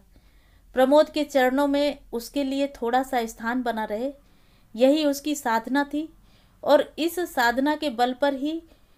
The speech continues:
वह प्रमोद का किया हुआ अपमान और तिरस्कार हंसकर सह सकती थी। उसके ऊपर उस अपमान और तिरस्कार का अधिक प्रभाव न पड़ता। प्रमोद के जरा हंसकर बोलने पर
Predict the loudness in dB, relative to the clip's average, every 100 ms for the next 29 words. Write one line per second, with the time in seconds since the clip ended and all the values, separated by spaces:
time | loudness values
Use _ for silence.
0 | _ 0 2 4 4 4 4 4 0 0
1 | 2 2 4 2 2 2 -4 -4 -2 -2
2 | -2 -6 -4 -4 -4 -6 -6 -4 -2 -2
3 | -4 -10 -10 -4 -6 -4 -8 -8 -10 -12
4 | -14 -16 -18 -20 -20 -20 -20 -20 -20 -20
5 | -20 -20 -6 -4 -2 0 0 4 4 2
6 | -2 -4 -2 0 2 0 0 -2 -2 -2
7 | -4 -4 -2 -2 0 0 0 -2 -4 -4
8 | -2 -4 -4 -4 -2 -2 -2 -4 -6 -8
9 | -8 -12 -12 -20 -20 -20 _ _ _ _
10 | _ 0 2 6 4 4 0 2 4 4
11 | 2 -4 -2 -2 0 -2 0 -2 -4 -6
12 | -8